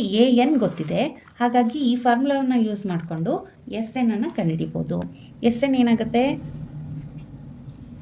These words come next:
n by two ಹಾಗೆ ಇರ್ಲಿ. ಎ ಅಂದ್ರೆ ಒನ್ ಪ್ಲಸ್ ಎ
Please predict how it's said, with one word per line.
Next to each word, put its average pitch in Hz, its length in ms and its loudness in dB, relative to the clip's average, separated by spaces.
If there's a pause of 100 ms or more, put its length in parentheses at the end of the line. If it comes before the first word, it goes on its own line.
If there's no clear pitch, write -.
(3250)
n - 20 2 (120)
by 269 80 6 (120)
two 277 200 4
ಹಾಗೆ 170 340 0
ಇರ್ಲಿ. 165 300 -4 (1800)
ಎ - 20 10 (140)
ಅಂದ್ರೆ 208 240 4 (180)
ಒನ್ 185 100 2 (520)
ಪ್ಲಸ್ 190 340 0 (880)
ಎ 247 40 8